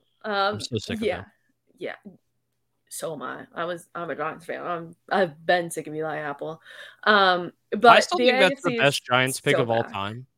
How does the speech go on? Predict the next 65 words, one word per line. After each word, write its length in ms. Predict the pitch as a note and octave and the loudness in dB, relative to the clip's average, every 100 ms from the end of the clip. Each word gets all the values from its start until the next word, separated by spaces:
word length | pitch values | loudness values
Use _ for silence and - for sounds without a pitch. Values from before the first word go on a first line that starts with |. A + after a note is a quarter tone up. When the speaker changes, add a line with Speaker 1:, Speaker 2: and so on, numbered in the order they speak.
| _ _ _ | _ _ _
Speaker 2:
The 100 | C3 | -8
Speaker 1:
Yeah. 60 | A#2+ | 2
Speaker 2:
fact 200 | C#3+ C#3+ | 2 4
that 80 | D#3+ | 0
you 100 | C3 | 0
picked 240 | C#3+ C#3 | 0 -2
a 60 | C3 | 0
guy 480 | B2+ B2 B2 A2+ - _ | 2 2 2 -2 -10 _
in 140 | D#3 C3 | -10 -8
the 80 | A#2 | -6
Big 220 | A#2+ A#2 | -6 -4
Apple 500 | A2 A2 A#2+ B2+ C#3 | -4 -4 -6 -6 -10
named 200 | A#2+ G#2+ | -14 -12
Eli 200 | A2 A#2 | -8 -4
Speaker 1:
Named 140 | G3+ G2+ G#2 | -2 -2 -6
Speaker 2:
Apple, 180 | - A#2+ | -6 -4
and 120 | G3 A#2 | -4 -4
Speaker 1:
Apple. 100 | A2+ | -4
Speaker 2:
also 300 | C3 C3 A2+ | -2 -2 -4
his 120 | G#2+ | -6
first 260 | - A2+ | -8 -8
name 140 | C3 A#2 | -6 -8
is 140 | G2+ | -8
Eli. 460 | G#2 A2+ A2+ C3+ D3 - _ _ | -8 -4 -2 -4 -6 -14 _ _
Speaker 1:
Yeah. 360 | D3 A3 G3 G3+ | -8 -2 -2 -2
Speaker 2:
Maybe 220 | B2 A#2+ | -6 -4
the, 180 | A#2 A#2 | -6 -8
one 220 | - B2 B2 | -6 -2 -2
of 40 | |
the 60 | A#2+ | -2
most 220 | A#2+ A2+ | -4 -6
famous 240 | A2+ A2 | -6 -6
Giants 300 | B2 A2 A2 | -6 -6 -6
of 60 | G#2+ | -8
all 100 | G#2 | -6
time. 100 | A2 | -4
I 60 | B2+ | -4
just 180 | A#2 - | -6 -10
think 140 | G#2 | -10
it's, 300 | F#2+ - - - | -12 -14 -16 -8
it 120 | G3 | 4
was 120 | E3+ E3 | 6 6
the 80 | |
perfect 380 | E3+ A#3 F#3 A#2 | 6 6 6 2
pick. 260 | C#3+ B2+ - | 4 4 2
I, 180 | C3+ D3+ | 4 4
I, 200 | A2+ D3 | 6 4
w-, 200 | - C#3+ - | 2 -2 -6
when 240 | D#3+ G#3+ | 2 4
they 140 | B3+ F3+ | 4 2
picked 260 | G#3+ G#3+ | 2 0
him, 80 | C3 | -2
I 80 | A2 | -2
was 140 | A#2 | -4
like, 80 | D#3+ | 0
"Oh, 260 | G3 F2+ F2 | 0 -2 -10
of 140 | - | -16
course. 300 | - - - | -6 -6 -6
Speaker 1:
It 160 | - A3 | -14 -4
Speaker 2:
I 120 | C3+ | 4
Speaker 1:
makes 20 | A3 A#3 | 4 4
Speaker 2:
would 40 | |
do 60 | D#4 | -2
that." 180 | G#2+ - | -4 -6
Speaker 1:
sense. 140 | - | -12